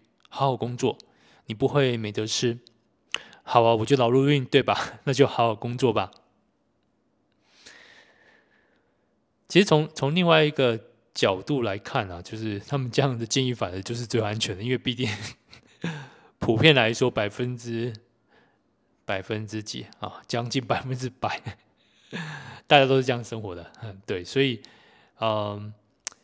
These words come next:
这个是蛮，命中率蛮高的一种占卜的答案。<laughs> 不过说到这个偏财运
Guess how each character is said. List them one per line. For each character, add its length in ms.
这 120
个 540
是 500
蛮， 580
命 160
中 220
率 100
蛮 180
高 240
的 160
一 40
种 200
占 200
卜 280
的 80
答 180
案。 260
<laughs> 1600
不 80
过 80
说 160
到 80
这 60
个 80
偏 260
财 200
运 220